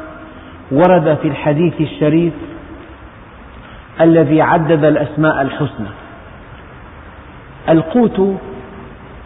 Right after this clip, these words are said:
ما يمسك الرمق من الرزق،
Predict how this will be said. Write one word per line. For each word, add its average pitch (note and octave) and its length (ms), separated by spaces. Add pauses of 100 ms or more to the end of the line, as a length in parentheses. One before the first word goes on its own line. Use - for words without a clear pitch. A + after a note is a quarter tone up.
(400)
ما E3 180
يمسك G3 520
الرمق F3 520
من D#3+ 300
الرزق، C3+ 600